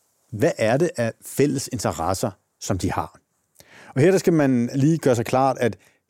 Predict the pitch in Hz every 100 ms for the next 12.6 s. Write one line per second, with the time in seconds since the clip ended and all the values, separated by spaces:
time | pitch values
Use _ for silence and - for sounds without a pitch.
0 | - 110 - - 180 - - 113 113 131
1 | - _ - 104 92 92 92 151 - _
2 | _ - 113 - 101 - 85 69 _ _
3 | _ _ _ - 139 220 143 101 76 69
4 | 71 _ - 170 185 185 - 156 156 117
5 | - _ _ - 123 156 165 160 - 147
6 | 175 - - _ 110 131 - 170 120 107
7 | - 98 113 175 165 151 _ _ - 95
8 | 110 107 _ - - _ - 113 87 104
9 | - 135 110 113 113 - _ 85 90 85
10 | 76 95 - _ - 78 98 113 104 -
11 | _ _ - 101 113 117 _ _ _ -
12 | 170 190 165 - 190